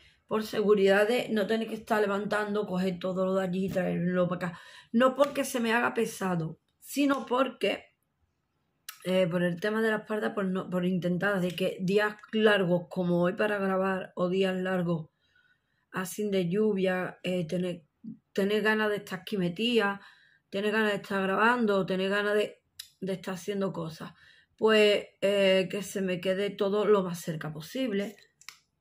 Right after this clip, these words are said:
Entonces, pues, ya os digo que, eh, quiero tener también este sábado y domingo días de descanso.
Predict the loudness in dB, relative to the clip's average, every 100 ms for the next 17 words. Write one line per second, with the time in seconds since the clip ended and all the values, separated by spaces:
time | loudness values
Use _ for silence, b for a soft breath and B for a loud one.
0 | -10 -6 -4 -4 -4 0 2 0 -2 -2
1 | 0 -2 -2 -4 -2 0 0 -2 -8 _
2 | -8 -6 -4 -6 -10 -18 _ _ _ _
3 | _ _ _ _ _ _ _ _ _ -8
4 | -4 -2 -2 -2 -2 -2 -2 -2 -2 -4
5 | -10 _ _ _ _ _ _ _ _ -6
6 | -6 -6 -14 -4 0 2 2 0 -2 -4
7 | -4 -6 -6 -2 0 -2 -4 -4 -4 -6
8 | -6 -6 -6 -8 -12